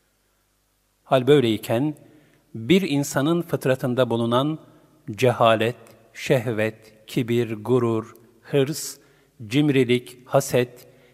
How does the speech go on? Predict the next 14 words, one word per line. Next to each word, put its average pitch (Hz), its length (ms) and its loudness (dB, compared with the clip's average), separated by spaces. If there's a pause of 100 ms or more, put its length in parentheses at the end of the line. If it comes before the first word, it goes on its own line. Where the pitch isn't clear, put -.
(160)
israf 170 540 2
ve 139 100 0
öfke 143 340 0
gibi 127 260 -2
temayüllere, 113 840 0 (840)
kısaca 175 460 2
nefse 120 520 0
tabi 127 440 2
olarak 117 540 2 (680)
ilahi 143 540 4
nimetler 120 560 2
karşısında 110 680 -4
nankörlük 117 560 -2
etmesi, 117 600 -6